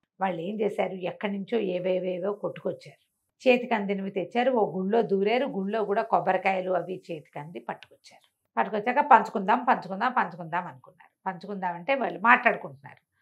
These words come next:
వాళ్ళలో ఒకడు అన్నాడు, "ఒరే మీ దుంపల దగ్గర రా, అర్ధరాత్రి అయింది, ఆకలేసి చచ్చిపోతున్నాం, తెల్లారేక పంచుకుందాం రా, చీకట్లో ఏం కనపడుతుంది, ఏమన్నా తినడానికి తీయండి" అన్నాడు. తినడానికి ఏమున్నాయి, ఇప్పుడు ఊళ్ళోకి వెళ్ళలేరు,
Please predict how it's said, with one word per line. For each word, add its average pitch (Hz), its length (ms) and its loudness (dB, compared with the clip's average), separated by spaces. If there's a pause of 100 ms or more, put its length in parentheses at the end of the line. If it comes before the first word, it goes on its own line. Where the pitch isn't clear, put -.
(380)
వాళ్ళలో 240 320 8
ఒకడు 196 240 2
అన్నాడు, 220 240 0
"ఒరే 190 200 0
మీ 180 120 -8
దుంపల 170 320 -6
దగ్గర 196 320 -2 (200)
రా, 156 140 -6
అర్ధరాత్రి 160 540 -6
అయింది, 180 240 -8
ఆకలేసి 175 600 -4
చచ్చిపోతున్నాం, 180 640 -10 (880)
తెల్లారేక 302 520 4
పంచుకుందాం 175 580 -6
రా, 196 120 -6
చీకట్లో 294 500 -6
ఏం 269 200 2
కనపడుతుంది, 254 600 -6 (1200)
ఏమన్నా 269 360 6
తినడానికి 247 500 6
తీయండి" 180 400 -4
అన్నాడు. - 320 -16 (640)
తినడానికి 294 480 6
ఏమున్నాయి, 254 360 4
ఇప్పుడు 254 160 0
ఊళ్ళోకి 285 400 6
వెళ్ళలేరు, 202 540 6